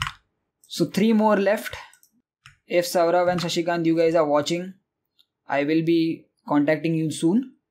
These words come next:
So moving on to the third winner, thirty-eight. Who's next to Shashikant? Okay, it's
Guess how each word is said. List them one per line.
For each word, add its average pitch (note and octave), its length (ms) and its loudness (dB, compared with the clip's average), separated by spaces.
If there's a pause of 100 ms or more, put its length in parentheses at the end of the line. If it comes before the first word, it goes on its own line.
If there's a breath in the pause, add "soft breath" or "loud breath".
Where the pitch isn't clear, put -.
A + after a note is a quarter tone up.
(500)
So F#3+ 120 -6
moving G#3 240 2
on A#3+ 160 2
to A#3 60 2
the A#3 80 0
third A3 320 2
winner, G#3+ 380 0 (680)
thirty-eight. G3 720 0 (1080)
Who's F3 240 2
next D#3+ 340 0
to F3+ 60 0
Shashikant? D#3+ 640 0 (3500)
Okay, F#3+ 360 2
it's - 300 -2